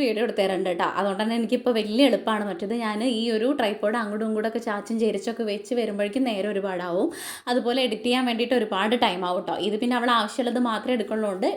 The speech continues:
എനിക്ക് എഡിറ്റ് ചെയ്യുമ്പോൾ വലിയ പാടൊന്നും ഉണ്ടാവാറില്ല. അപ്പോൾ ഇനി ഇഞ്ചിയും വെളുത്തുള്ളിയും ചെറുള്ളിയും, ആ,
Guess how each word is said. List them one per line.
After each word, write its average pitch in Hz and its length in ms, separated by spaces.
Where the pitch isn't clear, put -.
എനിക്ക് 240 260
എഡിറ്റ് 220 240
ചെയ്യുമ്പോൾ 214 320
വലിയ 190 220
പാടൊന്നും 185 360
ഉണ്ടാവാറില്ല. 175 520
അപ്പോൾ 269 180
ഇനി 269 120
ഇഞ്ചിയും 233 340
വെളുത്തുള്ളിയും 202 540
ചെറുള്ളിയും, 196 580
ആ, 190 40